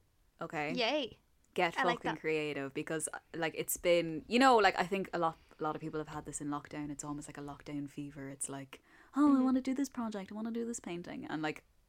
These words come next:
Speaker 1: a lot of the time, like, natural creativity doesn't,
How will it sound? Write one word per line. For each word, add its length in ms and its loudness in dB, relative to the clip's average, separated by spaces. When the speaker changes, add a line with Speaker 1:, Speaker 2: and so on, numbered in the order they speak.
Speaker 1:
a 60 -6
lot 240 2
of 60 -4
the 60 -10
time, 360 -2
like, 240 -8
natural 720 -6
creativity 560 2
doesn't, 520 -4